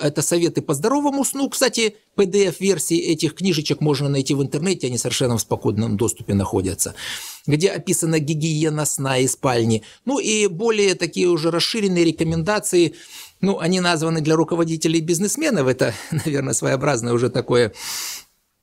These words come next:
ну, наверное, просто потому, что это люди находятся в стрессе, и они больше заботятся о своём сне, чем, э, люди, которым не так важно думать именно головой, да.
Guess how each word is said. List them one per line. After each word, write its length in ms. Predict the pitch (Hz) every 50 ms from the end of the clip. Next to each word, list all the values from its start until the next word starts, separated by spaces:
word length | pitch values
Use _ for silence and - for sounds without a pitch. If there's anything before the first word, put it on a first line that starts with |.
| _ _ - - _ _
ну, 120 | 151 170 170
наверное, 360 | 170 170 175 185 170 160 147
просто 260 | - 170 - - 202
потому, 300 | - 143 - 156 156 139
что 120 | - -
это 140 | 151 143 -
люди 240 | 143 151 160 139 139
находятся 480 | 131 123 120 156 143 131 120 - - 131
в 60 | -
стрессе, 400 | - 175 175 214 - - - 135
и 40 | 123
они 140 | 120 131
больше 340 | 123 110 131 139 120 - 123
заботятся 480 | 110 120 107 117 120 101 - - - 120
о 40 | 107
своём 280 | - 123 117 113 110
сне, 300 | 104 - - 165 160 135
чем, 320 | - - 117 110 107 101 - - - - - 87 - -
э, 220 | 113 110 - -
люди, 300 | - 120 139 135 117 110
которым 640 | - 117 101 - 135 120 113 113 104 104 107 123 113
не 80 | 117 113
так 220 | - 139 123 -
важно 280 | 123 120 107 98 104 98
думать 400 | 95 95 120 113 101 92 - -
именно 300 | 107 101 98 95 95 92
головой, 480 | 95 101 98 101 104 95 87 78 69
да. 260 | 69 82 117 151 165